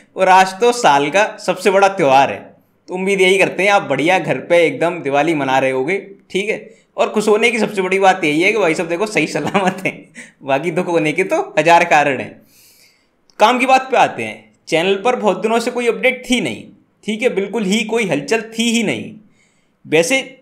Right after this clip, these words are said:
एक मेजर प्रोजेक्ट पे काम चल रहा है, बहुत मेजर प्रोजेक्ट पे काम चल रहा है। चीज़ें आज से ही शुरू करने की थी, आज दिन भी बढ़िया था, एक नवंबर, और दिवाली भी थी, तो चीज़ें आज के लिए ही प्लान कर रखी थी। कुछ रीजंस की वजह से चीज़ों को थोड़ा सा पोस्टपोन करना पड़ा,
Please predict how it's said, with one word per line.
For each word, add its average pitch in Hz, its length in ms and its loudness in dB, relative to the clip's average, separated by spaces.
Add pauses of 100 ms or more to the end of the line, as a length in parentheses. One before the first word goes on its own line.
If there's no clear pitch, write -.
(320)
एक 247 280 0
मेजर 233 220 2
प्रोजेक्ट 220 300 -4
पे 277 60 -2
काम 254 220 0
चल 196 140 -2
रहा 107 160 -4
है, - 240 -14
बहुत 190 240 -2
मेजर 220 200 0
प्रोजेक्ट 196 300 -6
पे 202 60 -4
काम 180 180 -4
चल 147 140 -4
रहा 131 120 0
है। - 300 -6 (140)
चीज़ें 226 640 -4
आज 170 180 4
से - 160 0
ही 208 180 -2
शुरू 214 180 -6
करने 180 300 0
की 160 100 -4
थी, 185 280 -6
आज 151 180 0
दिन 165 220 -2
भी 202 100 0
बढ़िया 180 300 2
था, 233 140 -2 (140)
एक 165 140 0
नवंबर, 170 360 -2 (260)
और 233 220 0 (180)
दिवाली 160 360 4
भी 254 140 -2
थी, - 180 -12 (500)
तो 254 60 -4
चीज़ें 247 260 -4
आज 240 220 4
के 254 100 -4
लिए 226 180 -2
ही 226 160 0
प्लान 190 300 0
कर 156 80 0
रखी 123 280 -6
थी। 208 140 -8 (460)
कुछ 285 200 -8
रीजंस 175 360 -2
की 170 80 -6
वजह 151 180 -2
से 147 160 -6
चीज़ों 180 300 -10
को 233 140 -6
थोड़ा 277 260 0
सा 247 120 -2
पोस्टपोन 208 420 -4
करना 123 260 -2
पड़ा, 101 240 -14